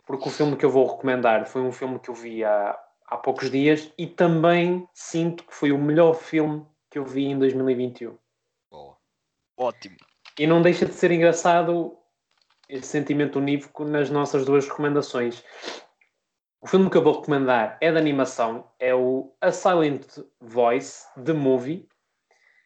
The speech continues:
Speaker 1: em
Speaker 3: Ah, ok.
Speaker 1: Koe no Katachi, <laughs> eh, o título original, dois mil e dezasseis.
Speaker 3: Somos muito asiáticos, nós.
Speaker 1: É verdade, é verdade. E o que dizer sobre este filme? Eu acho que este filme é mesmo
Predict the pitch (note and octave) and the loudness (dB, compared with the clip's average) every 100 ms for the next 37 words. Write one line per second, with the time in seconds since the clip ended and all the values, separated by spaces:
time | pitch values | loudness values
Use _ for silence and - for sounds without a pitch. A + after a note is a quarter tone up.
0 | _ _ - C3 C3+ B2+ A#2+ A2 G#2 G#2+ | _ _ -4 -2 0 -2 -4 -6 -4 -4
1 | G2+ - G2+ _ _ _ _ _ _ _ | -4 -8 -12 _ _ _ _ _ _ _
2 | _ _ - D#3+ D#3+ D3 C#3 C3 C3 C#3+ | _ _ -2 4 4 4 2 0 0 4
3 | C#3 B2+ B2 B2 C3 B2 C3 D3 - A3 | 4 4 2 -2 -4 -2 -2 -2 -6 -12
4 | - _ _ - - _ _ B2 B2+ - | -14 _ _ -20 -20 _ _ -16 -14 -16
5 | - _ _ - C#3 C3+ C3+ C3+ C3 C#3 | -20 _ _ -4 0 4 4 4 2 0
6 | C3+ C3+ C3+ C3 B2 A#2 C3 C#3 D3 D3+ | 2 2 2 -2 -2 0 0 0 -2 0
7 | C#3+ C3 C3+ A#2 - A#2 C3 B2+ - G2+ | -2 -2 -4 -4 -2 -4 0 0 -2 -6
8 | - - G#2 - - - _ _ _ - | -20 -18 -16 -16 -18 -20 _ _ _ -16
9 | - B2+ A#2 A#2+ A#2 B2+ A#2+ A#2 A2+ A2+ | -2 0 2 4 4 4 2 2 0 0
10 | C3 C3+ C3+ C3 B2+ B2 B2+ - _ _ | 0 2 2 0 -2 -6 -14 -18 _ _
11 | _ _ - _ _ - - D3 C#3 D3 | _ _ -20 _ _ -20 -12 -6 0 4
12 | D3+ C#3 C#3 C#3 C3+ - B2 A#2 C3+ C#3+ | 4 4 4 2 0 -4 -4 -2 0 0
13 | C#3 - C#3+ C3 - C3+ C#3 C#3+ C3+ C3+ | 0 -6 -8 -8 -10 -4 -2 0 0 2
14 | C3+ C3+ C3 C#3 C3+ C3 | 2 2 0 -2 -2 -2